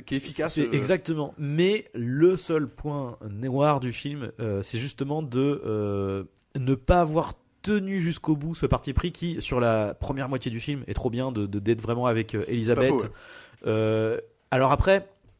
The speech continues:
Speaker 2: euh, ce qui se passe en fait, c'est qu'à un moment de l'histoire, ils se séparent finalement. C'est-à-dire que lui, bah, il se fait arrêter,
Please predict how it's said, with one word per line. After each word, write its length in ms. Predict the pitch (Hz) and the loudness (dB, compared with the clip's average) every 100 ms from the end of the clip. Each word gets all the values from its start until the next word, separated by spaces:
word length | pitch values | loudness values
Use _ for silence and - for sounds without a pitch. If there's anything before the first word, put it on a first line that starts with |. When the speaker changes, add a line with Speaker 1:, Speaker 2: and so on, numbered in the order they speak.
| _ _ - _ _ - | _ _ -20 _ _ -12
Speaker 2:
euh, 180 | - 151 | -4 -4
ce 100 | - | -2
qui 120 | 185 | -2
se 80 | - | 4
passe 260 | 226 202 | 6 6
en 80 | 143 | 4
fait, 200 | 123 151 | 4 2
c'est 120 | 131 | 2
qu'à 80 | 117 | -2
un 40 | 120 | 0
moment 200 | 135 151 | 0 -2
de 60 | |
l'histoire, 420 | 135 - 143 151 147 | -4 -2 2 2 2
ils 80 | 139 | -4
se 120 | - | -6
séparent 380 | 113 113 135 110 | -4 0 0 -2
finalement. 300 | 117 104 98 | -6 -8 -8
C'est-à-dire 240 | 107 101 | -4 -4
que 80 | - | -2
lui, 240 | 98 117 120 | -2 0 2
bah, 100 | 101 | 0
il 80 | |
se 80 | 87 | 0
fait 60 | 110 | 0
arrêter, 500 | 104 101 123 131 | 0 2 4 4